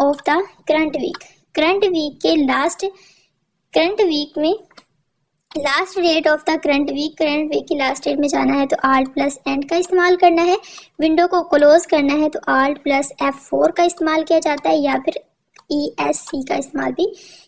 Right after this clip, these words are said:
किया जाता है। उसके बाद है go to the first day of the current week, Current week के first day में जाने के लिए Alt plus home का इस्तेमाल किया जाता है।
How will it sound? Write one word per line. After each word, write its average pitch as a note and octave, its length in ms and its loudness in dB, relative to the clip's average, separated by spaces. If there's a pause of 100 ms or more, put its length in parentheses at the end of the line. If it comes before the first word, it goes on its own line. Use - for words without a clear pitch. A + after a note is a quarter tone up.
(140)
किया D#4+ 160 2
जाता C#4 300 -2
है। F4+ 40 2
उसके - 200 -2
बाद F4 200 2
है G4+ 80 2
go E4 240 0
to F#4 180 0
the E4+ 120 6
first D#4+ 400 -2 (100)
day D4 160 0 (480)
of F4+ 160 2
the D#4 120 0 (140)
current C#4+ 260 2
week, C4+ 300 -4
Current F#4 240 4
week D#4+ 300 2
के F#4 220 4
first D#4+ 420 -2
day D4 140 0
में C#4+ 100 -2
जाने C4+ 300 -2
के C4+ 140 -6
लिए E4 160 0 (160)
Alt C4+ 240 -4
plus F4 260 0 (120)
home C#4 160 0
का C#4 120 -2
इस्तेमाल C4+ 380 -2
किया C4+ 120 0
जाता C4 320 -6
है। C4 140 -4